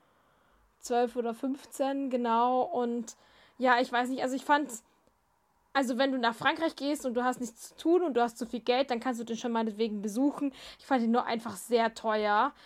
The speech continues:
Also dafür, dass du halt für dreihundert Euro halt auch, ja, weiß nicht, fünf Einzelsessions mindestens bekommen hättest.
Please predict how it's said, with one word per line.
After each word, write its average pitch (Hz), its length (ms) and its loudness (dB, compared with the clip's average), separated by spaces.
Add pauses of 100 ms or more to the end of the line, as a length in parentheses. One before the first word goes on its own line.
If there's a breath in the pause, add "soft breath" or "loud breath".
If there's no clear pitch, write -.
(140 soft breath)
Also 233 220 0
dafür, 247 380 4
dass 240 200 -2
du 240 140 0
halt 233 140 4
für 254 120 -4
dreihundert 247 640 2
Euro 254 720 4 (360 soft breath)
halt 254 240 4
auch, 254 280 8 (1900)
ja, 233 220 0
weiß 240 220 2
nicht, 226 180 -2
fünf 269 260 0
Einzelsessions 254 840 0
mindestens 226 420 -2
bekommen 233 400 -2
hättest. - 720 -8